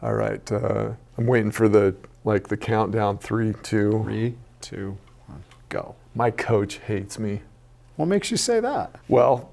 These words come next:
Speaker 1: to start off with what he did today.
Speaker 2: Okay. What did he do today?
Speaker 1: <sighs>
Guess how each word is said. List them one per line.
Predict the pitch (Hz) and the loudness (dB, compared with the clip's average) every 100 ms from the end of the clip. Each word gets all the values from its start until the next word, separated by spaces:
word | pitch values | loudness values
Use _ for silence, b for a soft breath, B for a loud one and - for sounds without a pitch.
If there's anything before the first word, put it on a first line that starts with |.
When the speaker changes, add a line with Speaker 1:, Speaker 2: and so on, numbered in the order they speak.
| - | -4
Speaker 1:
to | - | -2
start | 131 - 135 123 | 0 4 4 6
off | 139 - | 4 6
with | 135 120 - - | 6 4 0 4
what | 123 127 | 4 6
he | |
did | 120 127 107 | 6 4 4
today. | 113 143 139 160 - - - | 4 6 6 4 -2 -18 -8
Speaker 2:
Okay. | 135 131 117 185 - - | -4 0 0 -2 -10 -2
What | 113 | 2
did | 110 117 | 4 4
he | 120 | 4
do | 120 120 | 4 2
today? | 139 180 - - - B B B B B B B B B B B B B B B B B B | 0 -4 -8 -18 -20 B B B B B B B B B B B B B B B B B B
Speaker 1:
<sighs> | - | -20